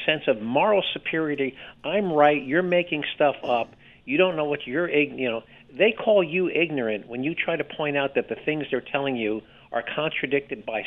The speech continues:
science and fact. They have this sense of moral, moral superiority, indignation, and you just don't know what you're talking about. I don't know if you, John, I've heard people call into your show,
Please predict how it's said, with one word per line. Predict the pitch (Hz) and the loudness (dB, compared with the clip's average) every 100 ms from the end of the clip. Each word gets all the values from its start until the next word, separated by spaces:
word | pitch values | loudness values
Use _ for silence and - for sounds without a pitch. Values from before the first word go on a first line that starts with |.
| - | -6
science | 147 139 131 - | -6 -4 -6 -8
and | 101 - | -14 -2
fact. | 98 - - - - - | -2 -2 -12 -20 -20 -8
They | 135 | -4
have | 135 | -4
this | 127 120 - | -4 -6 -2
sense | 151 143 | -2 0
of | 131 104 - - - _ | -2 -2 -8 -20 -20 _
moral, | - 113 131 170 170 123 - - - - | -14 -4 0 2 2 2 -6 -20 -20 -20
moral | 113 131 170 139 - _ - - | -6 0 0 0 -6 _ -14 -8
superiority, | - - 147 147 135 117 | -8 -6 2 2 2 0
indignation, | 143 147 131 110 120 127 - 120 113 - - _ - | 0 2 0 0 0 0 -2 -2 -4 -10 -20 _ -10
and | 120 110 110 | -4 -2 -2
you | 117 147 | -2 0
just | 151 139 | 0 0
don't | 139 113 | -2 0
know | 120 | -2
what | 110 110 | -2 -2
you're | - - | -4 -2
talking | 117 110 104 | 0 0 -4
about. | 95 | -2
I | |
don't | |
know | 131 | -2
if | 127 | -2
you, | 120 110 | -8 -4
John, | 131 123 | -2 0
I've | 123 | -2
heard | 117 131 120 | -2 -4 -2
people | 135 120 104 | -4 -2 -4
call | - 120 104 | -4 -4 -4
into | 104 | -6
your | 107 117 | -4 -2
show, | - 101 87 | -2 -2 -4